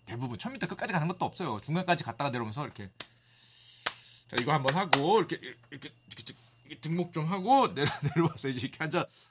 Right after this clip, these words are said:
"위하여" 하면서 이게 우리나라 등산이고, 어, "야, 이 경치가 좋구만. 시안수나 얼플까?" 그리고 이렇게 단풍 막 와, 빨갛고 노랗고 예쁘고,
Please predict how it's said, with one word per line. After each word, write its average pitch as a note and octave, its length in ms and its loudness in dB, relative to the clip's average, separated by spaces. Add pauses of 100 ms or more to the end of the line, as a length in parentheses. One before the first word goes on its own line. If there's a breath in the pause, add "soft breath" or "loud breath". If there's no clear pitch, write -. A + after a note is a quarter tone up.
"위하여" C#4+ 500 12
하면서 A#3+ 260 8
이게 F#3 140 8
우리나라 G3+ 400 4
등산이고, C#3 760 6 (400)
어, A3+ 240 6
"야, F3+ 200 12
이 B3 360 6
경치가 F3+ 360 6
좋구만. G#3+ 840 10
시안수나 C4 600 8
얼플까?" A3+ 540 4
그리고 G3 180 2
이렇게 D#3+ 140 -6
단풍 F3+ 360 2
막 - 160 -2
와, - 80 -14 (240)
빨갛고 F#3+ 420 4
노랗고 D#3 380 0
예쁘고, E3+ 640 0